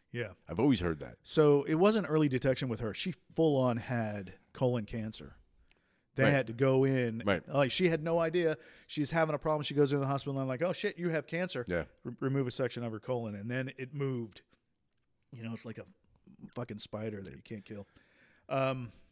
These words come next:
Speaker 2: You, you know where that is?
Speaker 1: Huh?
Speaker 2: You know where that is?
Speaker 1: What?
Speaker 2: At why it gets worse after surgery. Because if they don't find it all.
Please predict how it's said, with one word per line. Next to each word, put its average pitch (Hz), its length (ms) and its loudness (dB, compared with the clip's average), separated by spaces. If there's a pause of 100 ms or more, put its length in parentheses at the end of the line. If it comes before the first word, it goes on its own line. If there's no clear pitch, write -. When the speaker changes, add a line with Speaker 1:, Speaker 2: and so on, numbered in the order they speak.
(380)
Speaker 2:
You, 104 100 0
you 139 160 -2
know 135 80 6
where 120 80 6
that 92 160 2
is? - 300 -2 (400)
Speaker 1:
Huh? 135 160 -4 (220)
Speaker 2:
You 92 100 -4
know 95 80 0
where 101 100 2
that 95 160 -2
is? 107 220 -4 (1400)
Speaker 1:
What? 123 280 -6 (400)
Speaker 2:
At 104 220 -4
why 104 160 4
it 113 220 0
gets 98 260 -2
worse 95 240 0
after 90 220 -6
surgery. - 420 -6 (460)
Because 87 200 -2
if 76 120 -2
they 87 100 4
don't 95 260 4
find 120 380 0
it 73 80 -2
all. 60 300 -12